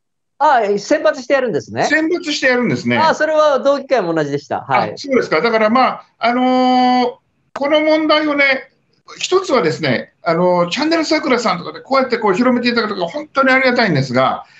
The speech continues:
Speaker 2: この問題で本当にやっぱり兵庫県が困ったなと思ってもらわないと困るんですよ。
Speaker 1: あ、その通りですね。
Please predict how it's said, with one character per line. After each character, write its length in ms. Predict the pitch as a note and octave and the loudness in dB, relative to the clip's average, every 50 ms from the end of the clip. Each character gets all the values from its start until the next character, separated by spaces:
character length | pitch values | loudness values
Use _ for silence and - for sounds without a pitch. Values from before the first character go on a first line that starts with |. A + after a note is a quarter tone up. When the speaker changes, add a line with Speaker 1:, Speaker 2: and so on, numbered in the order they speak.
| - - _ _ _ | -20 -20 _ _ _
Speaker 2:
こ 180 | _ C4 D4 | _ -2 0
の 140 | D#4 D#4+ D#4+ | 2 2 2
問 360 | D#4 D#4 D#4+ D#4+ D#4+ D#4 D4+ | 2 0 0 -2 -2 -2 -2
題 340 | D4 D4 D4 C#4+ C#4 C#4 C4+ | 0 2 2 2 2 0 0
で 220 | C4+ C4+ B3+ A3 C#3+ | 2 2 2 2 0
本 300 | - - A#3 D4 D#4+ - | 0 0 0 -2 -2 -2
当 120 | - D#4+ | -2 -2
に 60 | D#4 C4+ | 0 0
や 80 | A3 | 0
っ 40 | A#3 | 0
ぱ 80 | G#3+ E3+ | 0 -2
り 60 | C#3 | -2
兵 60 | C#3+ | 0
庫 360 | F3 G3 A3 A#3+ D4 D#4+ D#4+ | 0 0 2 2 0 -2 -2
県 160 | C4 B3+ A3+ | -4 -6 -6
が 100 | A3 - - | -6 -8 -8
困 120 | - - - | -6 -6 -2
っ 40 | - A#4 - - - - | -2 -2 -2 -2 -4 -8
た 120 | - E4+ | -6 -2
な 220 | D#4+ - - B3+ | 0 0 0 0
と 100 | C4 F3 | 0 0
思 200 | G3 C4 E4 E4 | 2 2 2 2
っ 80 | E4 - | 0 -2
て 100 | - D#4 | -4 -2
も 120 | D#4 D#4 | 0 2
ら 120 | D4+ D4+ C#4 | 2 4 4
わ 40 | B3+ | 2
な 80 | G3+ | 2
い 40 | D#3 | 0
と 80 | C#3+ C3+ | 0 -2
困 220 | D3 D3 D3 D3 | 0 0 0 0
る 100 | C#3+ C3+ | 2 2
ん 60 | A#2+ | 0
で 100 | A2 - | 0 0
す 80 | - - | -2 -4
よ。 200 | - - - - | -4 -6 -4 -2
Speaker 1:
あ、 180 | G#3+ A3 A#3 B3+ | 0 0 0 2
そ 140 | A#3+ B3+ B3+ | 2 0 0
の 80 | C4+ | 2
通 140 | - C4 C4 | 0 0 0
り 40 | A#3 | 0
で 100 | F3 D#3+ | 0 -2
す 100 | - C#3+ | -2 -2
ね。 260 | C3+ A3+ - C#3 - | -2 0 -2 -2 -4